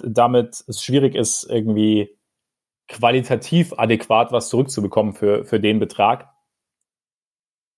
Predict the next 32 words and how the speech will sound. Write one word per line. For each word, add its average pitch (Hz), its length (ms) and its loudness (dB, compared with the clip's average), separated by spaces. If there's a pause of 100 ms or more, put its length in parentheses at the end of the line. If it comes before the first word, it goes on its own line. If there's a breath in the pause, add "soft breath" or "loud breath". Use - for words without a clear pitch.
(880)
Ich 139 100 -2
hab 151 140 0
gestern 180 720 0
mir 147 160 0
noch 143 100 0
den 131 120 0
Low 131 140 4
Post 156 260 -2
angehört 156 440 -2
mit 123 200 -2
Tim 135 120 2
McMahon, 127 400 -2
der, 117 440 2
wo 113 80 -2
es 110 80 -2
halt 113 100 0
auch 120 120 2
um 120 120 -2
die, 117 460 -2
um 117 160 -4
die, 110 320 2
äh, 107 180 -2
Mavs 113 360 -2
ging. 160 260 -2 (440 soft breath)
Und 107 140 -4
da 120 120 4
war 147 60 2
dann 135 100 2
eben 131 160 -4
genau 123 200 2
die 127 60 2
Diskussion. 127 540 -2